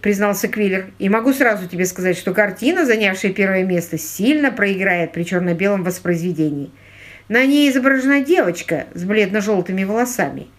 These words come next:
и бледно-голубыми глазами, в бледно-розовом платье, да еще на бледно-сиреневом фоне. Ну, все, что я могу сделать, это напечатать ее как можно контрастнее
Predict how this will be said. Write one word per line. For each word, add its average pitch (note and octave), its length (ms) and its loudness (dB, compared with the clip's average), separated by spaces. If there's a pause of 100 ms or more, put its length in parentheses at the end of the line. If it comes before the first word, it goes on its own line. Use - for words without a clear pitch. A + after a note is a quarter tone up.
(280)
и G#3+ 140 0
бледно-голубыми C4+ 800 2
глазами, E3+ 720 0 (180)
в F3+ 60 -6
бледно-розовом C4+ 800 2
платье, D#3+ 480 -4 (260)
да F#3 80 -2
еще B3+ 240 2
на G#3+ 260 0
бледно-сиреневом G3 840 0
фоне. C#3 400 -6 (680)
Ну, G#3+ 80 -8
все, G#3+ 220 0
что - 120 -2
я G#3+ 120 2
могу G3+ 240 0
сделать, A3 400 0
это G3 100 -8
напечатать G3+ 480 -2
ее F#3+ 80 -2
как F#3+ 200 -4
можно G3 260 0
контрастнее E3 720 -4